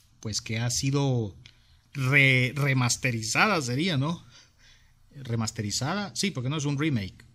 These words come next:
O ya podemos hablar de un remake. No, es un remake, es un remake, no es una remaster, es un remake. Lo ha hecho todo de cero prácticamente. Eh, así que anda por ahí en internet, búsquenlo, tal vez alguien lo encuentra y lo prueba.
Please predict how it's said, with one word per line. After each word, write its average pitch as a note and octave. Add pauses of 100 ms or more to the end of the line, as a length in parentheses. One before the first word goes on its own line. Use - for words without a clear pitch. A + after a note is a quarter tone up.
(460)
O G#2
ya -
podemos E3
hablar E3+
de C#3+
un B2
remake. D3+
No, F#3+
es C3+
un G3+
remake, F3
es A2+
un D3
remake, E3
no B2
es C#3
una D#3+
remaster, D#3+
es A#2
un D#3
remake. F#3 (360)
Lo A#2
ha C3+
hecho D3
todo D#3+
de D3+
cero G3
prácticamente. C3+ (680)
Eh, B2
así D#3+
que G3+
anda G3+
por E3+
ahí D3
en F#3
internet, C#3+
búsquenlo, F#3
tal B2+
vez C3+ (120)
alguien D3
lo C3
encuentra D#3+ (460)
y A#2+
lo A#2
prueba. F3